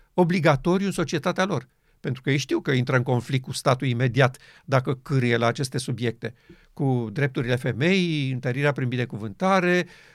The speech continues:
uh, drepturile sexuale ale diverselor, uh, varietăți de viață și așa mai departe. Și nu vor să intre în conflict, pentru că odată ce ai intrat în conflict cu autoritățile, ți se închide mustăria. Se pune lacăt pe ușă.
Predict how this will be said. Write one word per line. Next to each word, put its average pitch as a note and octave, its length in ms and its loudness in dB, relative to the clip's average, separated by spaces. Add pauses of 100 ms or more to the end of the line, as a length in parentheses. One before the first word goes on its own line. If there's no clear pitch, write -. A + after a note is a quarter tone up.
(120)
uh, B2+ 260 0 (100)
drepturile C3 1000 0 (140)
sexuale C3+ 500 0
ale A#2+ 180 0
diverselor, A2+ 640 -4
uh, A2+ 240 -4 (100)
varietăți A#2+ 600 -2
de A2 340 -4
viață B2+ 640 -2 (440)
și - 120 -12
așa - 140 -6
mai A2+ 140 -4
departe. A2+ 400 -8 (520)
Și - 160 -2
nu A#3 80 0
vor E4+ 120 0
să G3+ 120 0
intre C#3+ 220 -2
în A2+ 60 -2
conflict, B2+ 360 -4
pentru C#3+ 240 -4
că C#3 240 0 (360)
odată E3+ 320 0
ce A#3 100 -6
ai G#3+ 60 0
intrat F#3+ 220 -2
în F#3 100 -2
conflict E3 380 -2
cu - 80 -4
autoritățile, D3+ 800 0 (500)
ți G#3 100 -4
se G3 120 0
închide G3 240 0
mustăria. G3 500 -2 (440)
Se - 180 -4
pune G3 200 0
lacăt F#3 280 4
pe F#3+ 60 -2
ușă. C3+ 320 -4